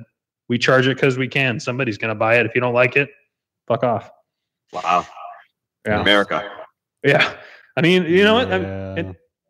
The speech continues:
Speaker 1: if they can get that price for it, whatever. But it's just, you know, to me, it's a little, I, I don't like how that feels, right?
Speaker 2: Six, sixty for the juice, sixty for the fiddly.
Speaker 1: <laughs> Right,
Speaker 3: There,
Speaker 1: exactly.
Speaker 3: there you go.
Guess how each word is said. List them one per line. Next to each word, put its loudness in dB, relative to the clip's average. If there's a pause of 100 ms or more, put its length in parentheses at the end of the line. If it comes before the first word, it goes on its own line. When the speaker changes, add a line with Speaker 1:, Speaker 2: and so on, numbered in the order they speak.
(320)
Speaker 1:
if -6
they 0
can -6
get -6
that 0
price 0
for 4
it, 4 (200)
whatever. 2
But -8 (120)
it's -6
just, -4 (160)
you -4
know, -4
to -4
me, 6
it's 0
a 0
little, -2 (800)
I, 4
I 6
don't 6
like 4
how 4
that 2
feels, -14
right? -16 (140)
Speaker 2:
Six, 0
sixty -4
for -2
the 2
juice, -4
sixty -14
for -12
the -4
fiddly. -4 (220)
Speaker 1:
<laughs> -14
Right, 4
Speaker 3:
There, 0
Speaker 1:
exactly. -6
Speaker 3:
there -12
you -14
go. -10